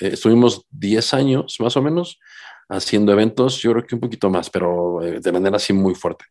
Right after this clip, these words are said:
Y empezamos a recorrer toda, toda la República, eh, con, con estos eventos. Y eso a la par fue mejorando la marca del asegurador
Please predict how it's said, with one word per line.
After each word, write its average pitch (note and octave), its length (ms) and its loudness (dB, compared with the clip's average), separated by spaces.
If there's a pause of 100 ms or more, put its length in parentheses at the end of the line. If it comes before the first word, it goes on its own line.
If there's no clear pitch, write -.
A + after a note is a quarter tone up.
(400)
Y - 60 -10
empezamos G2+ 240 0
a F#2+ 40 4
recorrer F2 340 2
toda, F2 260 -2 (100)
toda F2 180 -6
la F2 80 -6
República, F#2 760 -2
eh, E2+ 480 -16
con, F2+ 220 -8
con F2 240 -6
estos - 240 -8
eventos. C3 400 2 (1080)
Y B2+ 120 4
eso D3+ 180 4
a C#3+ 40 6
la B2+ 140 2
par C3 180 2
fue B2+ 560 4
mejorando A2+ 520 2
la A2+ 100 4
marca A2 320 -2
del G#2 160 -2
asegurador G#2 640 -4